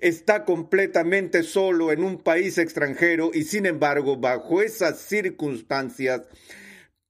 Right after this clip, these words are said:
permanece fiel a las promesas de Dios y recuerda el pacto. Sin embargo, a medida que se desarrolla la historia, somos conscientes de que José, debido a las circunstancias del control providencial de Dios,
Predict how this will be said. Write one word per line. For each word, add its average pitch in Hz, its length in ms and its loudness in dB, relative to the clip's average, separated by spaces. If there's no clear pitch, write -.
permanece 156 760 2
fiel 135 460 0
a 123 160 0
las 120 180 0
promesas 143 500 -2
de 160 120 2
Dios 117 480 0
y 147 120 0
recuerda 131 580 0
el 104 100 -2
pacto. 113 600 -6
Sin 208 360 -2
embargo, 160 420 0
a 147 60 0
medida 165 420 0
que 170 140 2
se 165 100 0
desarrolla 151 520 0
la 165 80 2
historia, 135 520 0
somos 143 380 -2
conscientes 151 680 -2
de 131 140 0
que 165 120 2
José, 165 540 0
debido 139 380 0
a - 20 2
las 160 140 -2
circunstancias 160 760 -2
del 135 200 0
control 160 580 -2
providencial 143 840 0
de 131 100 0
Dios, 110 560 -2